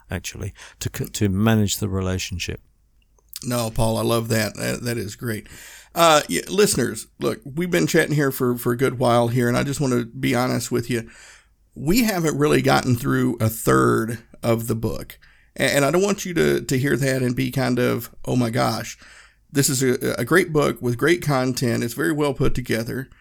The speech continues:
Speaker 2: Uh, Connecting with Clients for Stronger, More Rewarding, and Longer Lasting Client Relationships. Um, but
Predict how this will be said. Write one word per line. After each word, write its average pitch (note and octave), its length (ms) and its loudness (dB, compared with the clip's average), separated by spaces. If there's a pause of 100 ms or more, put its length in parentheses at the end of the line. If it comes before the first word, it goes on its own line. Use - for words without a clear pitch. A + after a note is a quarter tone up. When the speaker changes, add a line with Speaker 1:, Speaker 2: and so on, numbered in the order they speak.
(240)
Speaker 2:
Uh, A#2 280 2
Connecting D3 580 2
with D3+ 160 0
Clients B2 580 2
for - 260 -4
Stronger, D3 640 0 (380)
More B2 340 4
Rewarding, C#3 640 2
and A2+ 120 0
Longer C3+ 420 0
Lasting B2 480 0
Client A#2+ 480 -2
Relationships. - 1120 -4 (540)
Um, A2+ 760 2 (540)
but D3 340 2